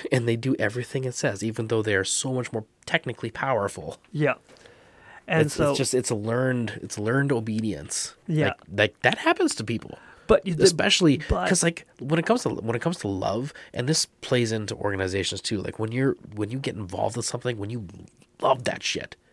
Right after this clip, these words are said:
Speaker 2: Yeah, because it makes, it makes you feel part
Speaker 1: You,
Speaker 2: of big so-,
Speaker 1: that,
Speaker 2: something.
Speaker 1: that, that, that first connection that you make can, like, be so powerful that it takes a lot of abuse or shit and stuff like that,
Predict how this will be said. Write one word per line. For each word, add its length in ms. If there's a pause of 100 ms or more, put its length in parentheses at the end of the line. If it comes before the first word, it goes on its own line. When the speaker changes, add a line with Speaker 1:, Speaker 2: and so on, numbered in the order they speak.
Speaker 2:
Yeah, 140
because 260
it 60
makes, 260
it 140
makes 240
you 80
feel 180
part 160
Speaker 1:
You, 40
Speaker 2:
of 60
big 200
so-, 140
Speaker 1:
that, 80
Speaker 2:
something. 420 (640)
Speaker 1:
that, 300
that, 160 (380)
that 140
first 420
connection 680 (200)
that 160
you 100
make 440 (920)
can, 400 (140)
like, 220
be 100
so 340
powerful 560 (120)
that 100
it 100
takes 240
a 60
lot 800 (800)
of 180
abuse 440
or 120
shit 460
and 120
stuff 200
like 140
that, 220